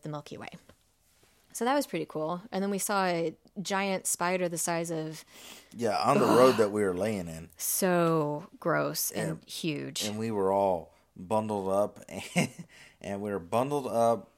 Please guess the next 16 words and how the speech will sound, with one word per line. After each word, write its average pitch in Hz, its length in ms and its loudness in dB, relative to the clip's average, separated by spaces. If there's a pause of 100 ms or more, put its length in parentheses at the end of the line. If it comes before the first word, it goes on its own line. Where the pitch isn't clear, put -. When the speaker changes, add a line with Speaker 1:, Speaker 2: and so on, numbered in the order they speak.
(100)
Speaker 2:
and 107 160 -10
we, 110 120 -6
like, 95 300 -6
all - 200 -10
had 156 220 -6
our 95 360 -4
hoodies 131 340 4
on, 120 280 0
and, 98 120 -8
like, 92 380 -10
the 95 140 -8
hoods 127 360 2
tied 117 360 -2
tight 113 400 -2
'cause 98 160 -12
the 87 180 -12